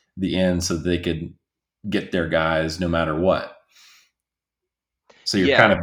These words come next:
Speaker 1: you're
Speaker 2: And
Speaker 1: kind of
Speaker 2: that
Speaker 1: making a bet on, on where it's gonna, where it's gonna shake out.
Speaker 2: Yeah. And that's why I said, you know, absolutely in that top tier, like, you just need to accept that you're gonna overpay for a couple of these guys.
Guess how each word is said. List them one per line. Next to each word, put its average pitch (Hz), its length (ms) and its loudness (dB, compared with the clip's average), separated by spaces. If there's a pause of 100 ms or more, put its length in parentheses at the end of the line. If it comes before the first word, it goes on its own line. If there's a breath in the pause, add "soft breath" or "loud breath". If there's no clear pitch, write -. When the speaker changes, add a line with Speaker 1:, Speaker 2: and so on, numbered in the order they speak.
(120)
Speaker 1:
you're 107 160 0
Speaker 2:
And 131 80 0
Speaker 1:
kind 117 140 8
of 98 60 2
Speaker 2:
that 101 80 4
Speaker 1:
making 98 180 -2
a 85 140 -4
bet 98 500 2
on, 82 560 -2 (480)
on 90 240 -2
where 90 220 2
it's 87 120 -6
gonna, 82 360 -4
where 98 160 0
it's 87 100 -6
gonna 82 160 -6
shake 78 260 -6
out. - 240 -8 (540)
Speaker 2:
Yeah. 95 380 -4 (180)
And 117 120 -6
that's 143 200 -4
why 139 280 0
I 110 60 -2
said, 101 400 -4 (1040)
you 110 100 -10
know, 92 240 -6 (260)
absolutely 117 480 -4
in 104 80 -8
that 87 200 -6
top 101 300 -2
tier, 151 400 -8 (460)
like, 98 240 -4 (180)
you 120 160 -10
just 110 220 -10
need 104 180 -8
to 98 80 -6
accept - 600 -6
that 87 280 -4 (360)
you're 110 180 -6
gonna 95 160 -6
overpay 85 500 -8
for - 160 -10
a 85 40 -10
couple - 280 -12
of 55 80 -18
these 50 200 -20
guys. - 440 -16